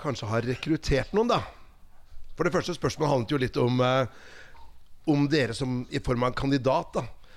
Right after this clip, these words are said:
har blitt utsatt for å bli, eh, ikke akkurat lurt, da, men i hvert fall at det har blitt oversolgt til dere. Men hvor mange av dere som har hatt et rekrutteringsansvar, hvor mange av dere har kanskje ubevisst,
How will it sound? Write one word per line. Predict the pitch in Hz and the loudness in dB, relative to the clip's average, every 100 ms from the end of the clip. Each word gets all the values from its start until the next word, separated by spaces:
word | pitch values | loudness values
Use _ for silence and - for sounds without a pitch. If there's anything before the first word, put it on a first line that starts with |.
| - | -4
har | 139 | 0
blitt | 151 - | 0 0
utsatt | 113 - 131 | -8 -4 -4
for | - 131 135 120 - - - - | 2 4 4 0 -12 -18 -18 0
å | 143 135 | 4 4
bli, | 123 131 135 135 | 4 4 6 6
eh, | 135 131 120 90 - - - | 6 4 2 -2 -12 -20 -12
ikke | - 160 | -4 -2
akkurat | 143 117 | 0 4
lurt, | 123 202 - | 4 2 0
da, | 131 | 2
men | 135 | 2
i | 120 | 2
hvert | |
fall | 135 143 | 0 0
at | 135 | -2
det | 127 | -2
har | 120 | -4
blitt | - | -2
oversolgt | 127 92 92 120 117 98 | 0 0 -2 -4 -4 -4
til | |
dere. | 98 131 165 - - - - | 0 0 -2 -14 -16 -14 -2
Men | 170 | 2
hvor | 175 | 4
mange | 202 165 | 4 2
av | 151 | 2
dere | 151 | 2
som | 127 147 | 0 -4
har | 107 107 123 139 - - - - 120 | 0 2 2 2 -4 -18 -20 -10 -6
hatt | 120 | -4
et | 135 | -2
rekrutteringsansvar, | 127 120 143 110 98 123 110 143 185 147 - - | -2 0 0 -2 -2 -4 -2 2 2 0 -12 0
hvor | 143 170 | 2 2
mange | 170 147 113 123 | 2 2 2 0
av | 139 | -2
dere | 135 123 101 127 143 - - - | 0 0 2 2 0 -6 -20 -20
har | - 127 127 143 143 - - | -4 2 4 4 0 -6 -6
kanskje | 147 123 - | -4 -4 0
ubevisst, | 175 107 113 185 190 - - | 0 2 2 2 0 -6 -10